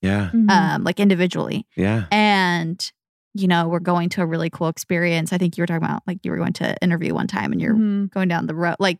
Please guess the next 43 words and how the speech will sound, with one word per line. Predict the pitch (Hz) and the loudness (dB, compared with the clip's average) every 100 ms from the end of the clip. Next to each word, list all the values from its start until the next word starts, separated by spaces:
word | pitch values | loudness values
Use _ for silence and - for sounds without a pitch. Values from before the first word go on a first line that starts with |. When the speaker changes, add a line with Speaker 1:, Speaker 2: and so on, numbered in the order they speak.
| _ - | _ 0
Speaker 3:
driving | 196 196 190 | 0 2 2
down | 180 175 | 2 0
the | |
road, | 175 202 185 | 2 4 4
and | 175 | 2
you | 175 | 0
just, | 190 196 | 0 -2
like, | - | -4
have | - 180 | -2 0
this | 180 170 - - | 0 -2 -2 0
feeling | 196 170 156 | 2 2 -2
of, | 151 175 - _ _ _ _ _ _ | -4 -6 -12 _ _ _ _ _ _
like, | 160 | -2
ecstasy | 180 247 - 226 - 190 | 0 0 0 0 2 2
of, | |
like, | 196 - | 2 2
"Oh | 240 | 2
my | 254 | 2
gosh, | 196 190 180 - | 4 2 0 -2
I | 196 | 2
am | 208 | 2
so," | 202 - - 180 202 240 - _ _ _ - | 2 0 0 2 2 2 -2 _ _ _ 0
because | 226 220 | 2 4
you | 214 | 4
become | 233 208 | 6 4
aware. | 190 156 - - _ _ _ | 4 2 0 -2 _ _ _
Speaker 1:
Yeah. | 101 - | 2 4
Speaker 3:
Like, | 110 | 4
"I'm | 226 247 | 6 6
driving | 240 226 220 220 220 | 6 6 6 4 4
to | - 226 | 2 2
a | 196 | 2
really | 180 190 214 | 2 2 2
cool | 247 240 | 2 0
experience. | - - 202 202 208 - - | 0 0 2 4 2 0 -4
This | 196 196 | -2 0
is | 220 | 2
my | 220 220 | 4 4
life | 202 165 - | 4 2 0
now. | 170 170 | 0 2
This | - 190 | 0 0
is, | 101 101 | 0 2
Speaker 1:
Mm-hmm. | 127 | 0